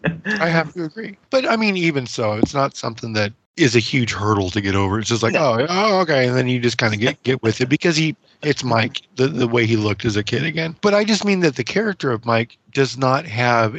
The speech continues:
Speaker 2: a huge personality in one way or another. And I don't mean he's bland.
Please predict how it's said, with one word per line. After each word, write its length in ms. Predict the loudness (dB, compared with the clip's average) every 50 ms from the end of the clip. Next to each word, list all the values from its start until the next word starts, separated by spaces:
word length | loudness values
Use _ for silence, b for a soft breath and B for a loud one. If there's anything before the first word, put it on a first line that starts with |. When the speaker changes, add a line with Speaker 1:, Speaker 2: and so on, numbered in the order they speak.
| -12 _ 0
Speaker 2:
a 100 | 0 0
huge 440 | 0 2 0 0 0 0 -2 -6 -2
personality 880 | -2 -2 -2 -2 -4 -2 0 2 2 4 4 2 2 2 0 0 0
in 180 | -2 -2 -2 0
one 260 | 2 2 2 2 2
way 200 | 2 2 2 4
or 120 | 2 2
another. 400 | 0 0 2 2 2 2 2 0
And 140 | -2 2 2
I 80 | 2 4
don't 200 | 4 2 2 2
mean 120 | 2 2
he's 180 | 2 2 0 -2
bland. 680 | -2 _ 2 2 2 2 0 -2 -4 -8 -10 -14